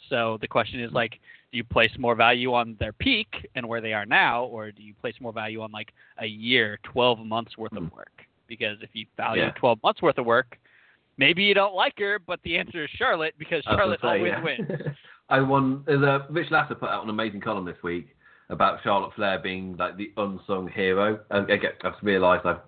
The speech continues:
Speaker 2: nicked his title for the award, but it didn't
Speaker 1: Whoopsie.
Speaker 2: cover mine. <laughs> But yeah, the unsung hero what Charlotte Flair is, who, where she's had an amazing year, but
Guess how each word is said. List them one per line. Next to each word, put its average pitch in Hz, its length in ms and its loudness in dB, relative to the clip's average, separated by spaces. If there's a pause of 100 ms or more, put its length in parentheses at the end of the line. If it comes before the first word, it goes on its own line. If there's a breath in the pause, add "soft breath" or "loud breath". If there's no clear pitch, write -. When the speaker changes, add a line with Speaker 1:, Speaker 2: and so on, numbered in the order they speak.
Speaker 2:
nicked 110 320 -2
his 110 140 -8
title 107 320 -2
for 80 80 -12
the 80 100 -6
award, 85 300 0
but 87 100 -2
it 87 60 -4
didn't 87 160 -6
Speaker 1:
Whoopsie. 101 100 -2
Speaker 2:
cover 107 100 2
mine. 82 180 0 (520 loud breath)
<laughs> 214 420 0
But 240 160 0
yeah, 165 140 2
the 147 360 -4 (340 loud breath)
unsung 165 500 0
hero 127 460 0
what 101 200 -6
Charlotte 107 260 -6
Flair 101 280 -2
is, 92 220 -4
who, 90 180 -8
where 92 220 -6
she's 95 160 -16
had 107 160 0 (100)
an 117 80 -8
amazing 110 480 -6
year, 104 320 -2
but 87 140 -8